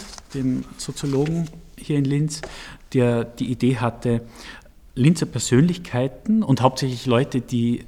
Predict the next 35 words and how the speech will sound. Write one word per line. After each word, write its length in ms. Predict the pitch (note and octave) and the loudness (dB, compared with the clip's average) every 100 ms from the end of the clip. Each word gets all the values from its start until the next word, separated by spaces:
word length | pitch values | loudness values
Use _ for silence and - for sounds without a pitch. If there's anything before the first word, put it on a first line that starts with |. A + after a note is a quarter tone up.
| - - | -18 -6
nach 240 | A2+ G#2+ | -2 0
Linz 300 | C3 D3 E3+ | 4 4 4
gekommen 460 | - - G#2+ B2+ F#3 | -2 -4 -2 0 -2
sind, 300 | G3 G#3+ A#3 | 0 0 0
also 160 | A#2 - | -4 -4
die 80 | G#2+ | -2
nicht 260 | C3 - | -2 -4
gebürtige 540 | - C3 D#3 E3+ E3 D#3+ | -4 2 2 0 -2 2
Linzerinnen 460 | D#3 D#3+ D3+ D#3 | 2 2 2 2
oder 120 | D3 C#3 | 2 4
Linzer 280 | C#3+ D#3 | 2 2
sind, 240 | C#3 D#3+ E3+ | -4 -4 -2
sondern 280 | A#2 A2 G#2+ | -2 -2 -2
die 80 | |
im 120 | A#2 A2 | -2 0
Grunde 260 | A#2+ B2+ | 0 0
ein 80 | A2 | -2
bisschen 220 | A#2+ A2+ | -2 -4
so 120 | A2 | -4
die 160 | G2+ G#2 - - - | -4 -4 -6 -18 -4
Außenperspektive 880 | A2+ C#3+ D#3+ D3+ D3+ D3+ D#3+ D3 - | -2 -2 -4 -6 -8 -10 -6 -6 -2
einbringen, 480 | B2+ C#3 C#3 D3+ - - - - | -2 0 0 -2 -4 -12 -10 -2
mit 140 | B2+ | -2
solchen 260 | - C#3+ D3 | 0 0 0
Persönlichkeiten 1000 | C#3 - B2 C3 - A2+ A2 A2 A2+ A2+ - - - - | -4 0 2 2 0 -2 -2 0 -2 -2 -10 -18 -10 -2
an 160 | A2+ | 0
deren 400 | A#2 B2+ C3 A#2+ - - | 4 6 6 4 0 -4
Lieblingsschauplätze 1400 | A#2+ D3+ D#3 C#3+ C#3 - - - - - C#3 - C3 C#3 B2 | 2 2 4 2 2 -2 -4 -6 -2 2 2 2 -2 -2 -2
oder 140 | A2 | -2
Lieblingsstellen 1200 | G#2+ C#3 C3+ B2 - - - - - A#2 B2 C#3+ | -2 -4 -4 -4 -6 -12 -12 -10 -2 2 4 2
in 100 | B2 | 0
Linz 300 | G2+ D3 - | 0 0 -2
zu 100 | - | -12
gehen 400 | - B2+ C#3+ C#3+ - - - - | -4 0 0 -2 -8 -18 -16 -2
und 380 | B2 B2 A#2+ | 2 2 0